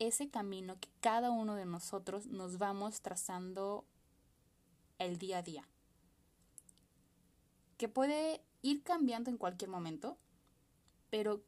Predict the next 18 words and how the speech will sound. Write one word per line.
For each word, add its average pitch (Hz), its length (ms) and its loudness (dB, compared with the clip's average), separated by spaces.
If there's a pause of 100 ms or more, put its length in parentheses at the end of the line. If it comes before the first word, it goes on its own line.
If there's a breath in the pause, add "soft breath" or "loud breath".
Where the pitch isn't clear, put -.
(120)
que 208 180 0 (140)
todo 254 260 2
lo 277 220 4
que 226 160 -8
nos 185 240 -6
pasa 180 580 -8
y 185 140 -6
a 180 100 -6 (140)
todos 254 320 4
los 208 300 -4
que - 120 -14
conocemos 180 800 -6
llegan 214 500 0
a 247 60 2
nosotros 196 680 -4 (240)
por 202 160 0
una 233 160 2
razón, 262 360 2